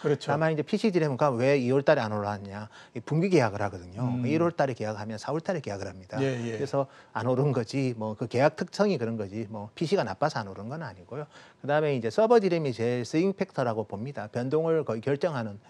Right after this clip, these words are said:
Speaker 2: 요인이고, 왜냐하면 이거는 약간 묻지마 투자가 좀 있습니다.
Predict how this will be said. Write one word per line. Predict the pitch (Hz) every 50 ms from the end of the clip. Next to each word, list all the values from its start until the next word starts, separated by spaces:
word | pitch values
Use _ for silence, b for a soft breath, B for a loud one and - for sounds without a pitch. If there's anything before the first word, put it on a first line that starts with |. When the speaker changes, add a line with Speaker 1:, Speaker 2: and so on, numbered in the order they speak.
| b b -
Speaker 2:
요인이고, | 107 120 120 120 104 92 - 131
왜냐하면 | 143 131 127 143 147 147
이거는 | 147 151 147 147 135 b b b b b b b
약간 | - - - 147
묻지마 | 123 117 113 - 156 160 156 147
투자가 | - - 120 117 113 110 - 107 101
좀 | - 107 104
있습니다. | 95 - - - 107 95 - 98 95 -